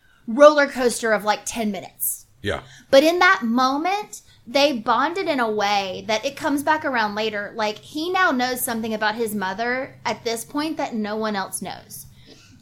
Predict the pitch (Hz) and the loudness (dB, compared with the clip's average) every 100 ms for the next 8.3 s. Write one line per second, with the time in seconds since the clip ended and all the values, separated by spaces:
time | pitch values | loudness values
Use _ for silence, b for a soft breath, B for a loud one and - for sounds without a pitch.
0 | - 254 254 254 320 277 294 349 277 262 | -6 -2 -2 -2 -4 0 2 2 0 -2
1 | 254 233 233 247 262 262 220 208 202 - | 0 -2 -2 -4 -4 -4 -6 -6 -10 -10
2 | 208 202 196 190 - - - _ - - | -4 0 2 0 -4 -12 -14 _ -20 -20
3 | 202 247 262 254 277 269 208 208 214 185 | -4 -2 2 2 2 0 -2 -4 -4 -6
4 | 175 - - 85 254 262 285 294 285 285 | -12 -16 -16 -8 -2 2 2 2 2 0
5 | 240 226 - 220 202 - 190 165 139 202 | 0 -6 -4 -2 -2 -2 -10 -10 -10 -6
6 | 247 285 294 311 254 233 240 220 220 214 | -4 -2 0 -2 -4 -2 -2 -2 -6 -6
7 | 208 214 214 240 247 240 240 226 196 208 | -6 -8 -6 -2 0 0 -2 -4 -4 -6
8 | 220 226 247 | -4 -6 -8